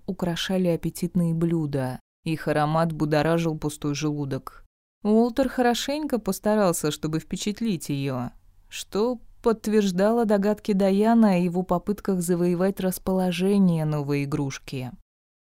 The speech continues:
Он подвёл девушку к подготовленному месту справа от центрального, отодвинув стул, помогая сесть. А после отошёл на мгновение, чтобы тут же вернуться с букетом белоснежных роз в руках.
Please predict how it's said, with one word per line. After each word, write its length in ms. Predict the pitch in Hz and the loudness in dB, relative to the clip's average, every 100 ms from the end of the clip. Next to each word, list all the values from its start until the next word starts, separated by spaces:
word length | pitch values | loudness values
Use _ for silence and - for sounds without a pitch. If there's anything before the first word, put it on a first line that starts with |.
| - | 0
Он 240 | 226 226 | 6 6
подвёл 420 | 220 190 196 202 | 6 4 4 2
девушку 480 | 180 196 208 190 - | 2 2 2 0 -4
к 80 | 170 | -6
подготовленному 800 | 165 165 165 185 180 175 170 165 | -4 0 0 0 0 2 4 2
месту 600 | 165 175 208 220 - 175 | 4 4 4 0 -2 -4
справа 500 | - - 180 185 175 | -4 -4 -2 0 0
от 140 | 170 | 0
центрального, 920 | - 175 165 180 175 160 147 147 147 | -2 -2 -2 0 0 0 -2 -2 -2
отодвинув 560 | 143 151 151 160 160 156 | -2 -2 -2 0 0 -2
стул, 420 | - - 202 208 | -6 -4 0 0
помогая 560 | - 156 156 151 160 165 | 0 -2 0 0 0 -2
сесть. 800 | - - 151 147 - - - - _ _ - | -4 -4 -4 -4 -10 -14 -14 -20 _ _ -6
А 160 | 175 165 | -2 -2
после 420 | - 220 226 220 | -2 -2 0 0
отошёл 480 | 214 214 - 220 170 | 2 -2 0 2 2
на 120 | 160 | 0
мгновение, 640 | 156 165 160 190 220 185 | 0 0 2 4 6 6
чтобы 320 | 170 - 170 165 | 2 -4 -2 -2
тут 320 | - 202 196 | -2 0 2
же 180 | 185 196 | 2 2
вернуться 680 | 185 175 170 190 - 214 | 2 4 4 2 0 -2
с 100 | 196 | 0
букетом 800 | 175 165 165 - 170 180 190 196 | 0 0 -2 -4 -4 -2 0 2
белоснежных 840 | 185 175 165 - 180 175 185 202 - | 2 2 0 0 0 2 2 0 0
роз 340 | 247 185 - | 2 2 -2
в 60 | 139 | -6
руках. 640 | 139 - 135 131 - - | -6 -6 -8 -10 -14 -20